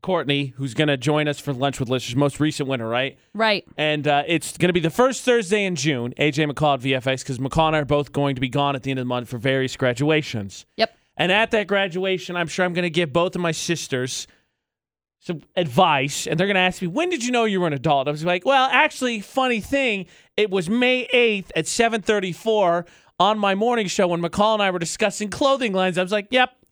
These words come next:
Speaker 1: I'm probably an adult now."
Speaker 2: Okay. How does that justify it? Because you're on the wrong side of this.
Speaker 1: Still debating laundry.
Speaker 2: I don't care. You're on the wrong side of it.
Speaker 1: We'll see.
Speaker 2: A J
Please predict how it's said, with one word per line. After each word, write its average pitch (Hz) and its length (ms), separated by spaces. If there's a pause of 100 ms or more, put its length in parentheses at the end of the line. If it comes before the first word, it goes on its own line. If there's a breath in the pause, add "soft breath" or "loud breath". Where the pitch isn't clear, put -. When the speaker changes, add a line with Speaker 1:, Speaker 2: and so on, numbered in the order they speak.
(120)
Speaker 1:
I'm 175 160
probably 196 360
an 190 60
adult 156 320
now." 135 300 (1800)
Speaker 2:
Okay. 220 680 (160)
How 302 160
does 294 120
that 302 200
justify 311 460
it? 190 120
Because 269 240
you're 349 140
on 349 120
the 349 80
wrong 339 280
side 370 320
of 214 140
this. - 280
Speaker 1:
Still 285 260
debating 175 480
laundry. 135 600
Speaker 2:
I 392 100
don't 480 200
care. 403 260
You're 381 220
on 494 240
the 440 120
wrong 349 260
side 294 340
of 180 180
it. 151 180 (440)
Speaker 1:
We'll 294 260
see. 196 560
Speaker 2:
A 359 60
J 466 200